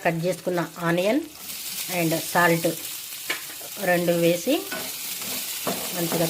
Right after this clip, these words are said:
కొంచెం లైట్ బ్రౌన్ కలర్ వచ్చే వరకు కలియపెడదాము. సాల్ట్ వేస్తే ఆనియన్ త్వరగా ఫ్రై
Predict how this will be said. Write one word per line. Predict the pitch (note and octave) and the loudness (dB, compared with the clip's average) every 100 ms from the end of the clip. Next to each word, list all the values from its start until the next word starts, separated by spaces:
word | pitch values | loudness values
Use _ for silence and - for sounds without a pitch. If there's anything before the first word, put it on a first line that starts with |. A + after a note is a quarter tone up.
| F3 | 2
కొంచెం | E3 F3 E3+ | 2 4 6
లైట్ | F3 F3 E3+ | 4 4 6
బ్రౌన్ | F3 F3 E3+ | 6 6 4
కలర్ | E3+ E3 | 4 4
వచ్చే | - F3+ D#3+ | 4 4 4
వరకు | E3 C4 E4+ - | 2 2 2 4
కలియపెడదాము. | F3+ F3 E3+ D3+ D3+ D3 C#3+ - - - - - - G#3 - - | 6 6 4 2 0 0 -2 -8 -8 -8 -8 -8 -8 -6 -2 4
సాల్ట్ | F#3 F#3 F#3+ | 6 6 6
వేస్తే | F#3 E3+ - C4 G4 F#3+ - - A3 - - - F#3 | 6 6 4 4 4 -2 -4 -2 -4 -4 -6 0 2
ఆనియన్ | F3+ F#3 F3+ | 4 4 4
త్వరగా | F3 F3 F#3 F3 | 6 6 4 4
ఫ్రై | D#3+ | 4